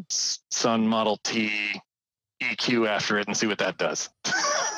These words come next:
That was, and then, uh, you know, so that, I did that as a break from working on the pig pile and started messing around with that. And that, uh, eventually, after a lot of, lot of changes,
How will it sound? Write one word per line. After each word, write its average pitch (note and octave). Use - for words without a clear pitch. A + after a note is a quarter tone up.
That -
was, -
and D3
then, D3
uh, F3+
you D3+
know, C3+
so -
that, C#3+
I C#3+
did D#3+
that D#3+
as C3
a B2
break A#2+
from A#2
working A#2
on G#2
the G2+
pig G#2+
pile E2+
and G#2+
started G#2
messing G#2+
around G2+
with F2+
that. F#2+
And A2
that, C3+
uh, -
eventually, C3
after G#2
a G2+
lot A2+
of, A#2+
lot C3+
of C3
changes, A2+